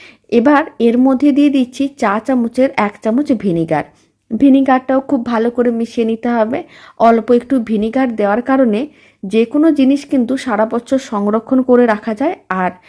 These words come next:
নষ্টও হয়ে যায় না। খুব ভালো করে ভিনিগার মেশানো হয়ে গেছে। ফ্লেমটা অফ করে দিচ্ছি, এর থেকে আর বেশি শুকনো করব না।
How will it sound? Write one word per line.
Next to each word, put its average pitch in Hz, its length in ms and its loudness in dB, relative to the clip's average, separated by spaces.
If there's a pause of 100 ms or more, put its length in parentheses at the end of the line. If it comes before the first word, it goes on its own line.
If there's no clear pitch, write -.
(160)
নষ্টও 214 480 0
হয়ে 214 240 2
যায় 160 220 0
না। - 120 -8 (280)
খুব 285 180 0
ভালো 233 240 2
করে 262 200 4
ভিনিগার 226 420 0
মেশানো 208 340 -4
হয়ে 208 200 0
গেছে। 139 300 -4 (460)
ফ্লেমটা 240 420 4
অফ 208 220 2
করে 220 220 0
দিচ্ছি, 226 400 -4 (120)
এর 214 160 -2
থেকে 220 200 -4
আর 214 80 0
বেশি 214 200 0
শুকনো 196 360 -2
করব 165 360 0
না। 165 160 -4